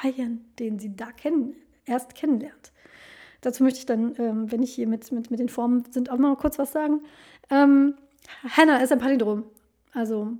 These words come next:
kann man von vorne und nach hinten lesen. Und, ähm, all das kommt immer wieder, ne? So, so un-, unendliche Sequenzen, wie die Fibonacci-Folge,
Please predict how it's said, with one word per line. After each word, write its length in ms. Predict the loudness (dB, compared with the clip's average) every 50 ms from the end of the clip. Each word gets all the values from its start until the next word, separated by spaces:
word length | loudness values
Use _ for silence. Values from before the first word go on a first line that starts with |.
| -14 _ _
kann 140 | -10 -8 -8
man 60 | -8
von 120 | -6 -4 -4
vorne 300 | -4 -4 -4 -6 -8 -6 -4
und 60 | -2
nach 120 | -2 -2
hinten 220 | -2 -4 -2 0 0
lesen. 340 | 0 2 2 2 0 0 -2 -6 -16 -20 -20 -20 -20 -20 -20 -20 _
Und, 540 | _ 2 4 4 6 6 4 2 0 -6 -6 -2
ähm, 460 | 2 2 4 4 4 4 2 0 -2 -6 -14 _ _ _ _ _ _ _ _ 0
all 140 | 2 4 4
das 160 | 4 2 2
kommt 160 | 0 0 0
immer 200 | 2 0 -2 -2
wieder, 180 | -2 -4 -4 -4
ne? 100 | -2 -2
So, 100 | -2 -2 -4 -4
so 180 | -6 -8 -10 -10 -12 -16 -18 -20 _ _ _ -20 -20 -20 -14 -8
un-, 160 | -8 -8 -4 2
unendliche 560 | 4 4 6 6 6 6 6 6 6 4 4 2
Sequenzen, 720 | 0 0 0 0 0 0 0 0 0 -4 -4 -4 -6 -6
wie 80 | -6 -6
die 120 | -6 -6
Fibonacci-Folge, 1200 | -8 -8 -6 -4 -4 -4 -4 -6 -8 -10 -10 -10 -8 -8 -8 -6 -6 -6 -8 -8 -10 -10 -14